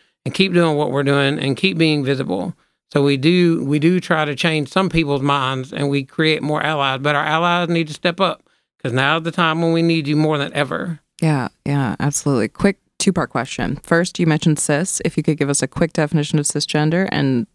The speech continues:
Speaker 2: second part is, what can folks do to be better allies in this moment and going forward in the future?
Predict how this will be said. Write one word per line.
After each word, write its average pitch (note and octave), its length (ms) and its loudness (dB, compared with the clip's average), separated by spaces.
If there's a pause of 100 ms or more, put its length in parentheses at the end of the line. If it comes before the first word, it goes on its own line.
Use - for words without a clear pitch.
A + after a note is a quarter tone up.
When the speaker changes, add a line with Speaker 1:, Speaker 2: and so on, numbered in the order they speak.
(200)
Speaker 2:
second F3+ 320 2
part D3+ 320 0
is, C#3 420 0 (480)
what E3 440 2
can D3+ 380 0
folks C#3 360 -2
do A#2 200 0
to - 140 -10
be A#2 360 0
better A#2+ 280 0
allies B2 360 0
in B2 200 0
this C3+ 220 0
moment C#3 580 0
and C3 380 -2
going B2 320 0
forward A#2 320 -2
in D#2+ 60 -2
the D2+ 80 -4
future? - 580 -6